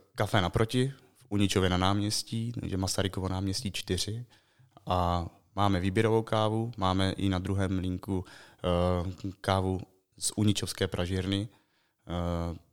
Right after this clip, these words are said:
máme skvěl-, skvělou cukrářku, která peče výborné a ne tak moc sladké dorty. A máme víkendové branče, takže vlastně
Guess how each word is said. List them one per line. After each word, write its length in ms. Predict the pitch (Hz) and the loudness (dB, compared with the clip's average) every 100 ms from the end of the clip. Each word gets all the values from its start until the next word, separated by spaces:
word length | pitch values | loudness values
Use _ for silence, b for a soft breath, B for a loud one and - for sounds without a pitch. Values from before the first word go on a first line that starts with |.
| _ | _
máme 280 | 87 92 95 | 0 2 2
skvěl-, 320 | 90 - 95 87 | 0 -2 -2 -2
skvělou 340 | - - 98 92 | -4 0 2 2
cukrářku, 580 | - - 92 92 - 101 | -2 -2 -2 -2 -4 -6
která 300 | - 92 87 | -2 0 -2
peče 300 | 90 - 85 | -6 -8 -6
výborné 520 | 90 92 92 92 90 | -4 -2 -2 -2 -2
a 100 | 90 | -2
ne 220 | 92 98 | 0 0
tak 220 | - 92 | 0 -2
moc 140 | 92 - | -2 -4
sladké 380 | - 92 - 90 | -6 -8 -6 -4
dorty. 400 | 87 - 117 135 _ b b b - | -4 -4 -6 -6 _ b b b -6
A 400 | 90 90 92 - _ - - | -2 0 -2 -8 _ -20 -8
máme 280 | 85 92 92 | -2 0 0
víkendové 420 | 95 98 95 101 | -2 0 2 0
branče, 420 | 101 - 120 - - - | 0 -4 -6 -10 -14 -12
takže 460 | - 80 85 87 87 | -10 -8 -4 -4 -4
vlastně 540 | 90 87 95 90 101 | -6 -4 -4 -4 -6